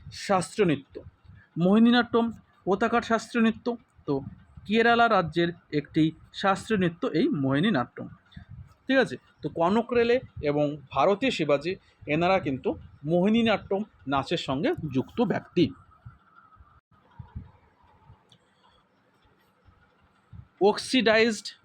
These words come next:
পারদের সবচেয়ে সাধারণ আকরিক কোনটি? দেখো,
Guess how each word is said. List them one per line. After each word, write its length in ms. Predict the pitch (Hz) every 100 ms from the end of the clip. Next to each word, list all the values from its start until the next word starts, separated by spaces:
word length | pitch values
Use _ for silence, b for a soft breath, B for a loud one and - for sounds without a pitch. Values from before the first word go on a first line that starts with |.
| _
পারদের 480 | 156 180 190 202 196
সবচেয়ে 580 | - 160 - - 202 202
সাধারণ 520 | - 160 147 170 190 180
আকরিক 300 | 160 170 160
কোনটি? 300 | 139 127 120 B B -
দেখো, 240 | 233 190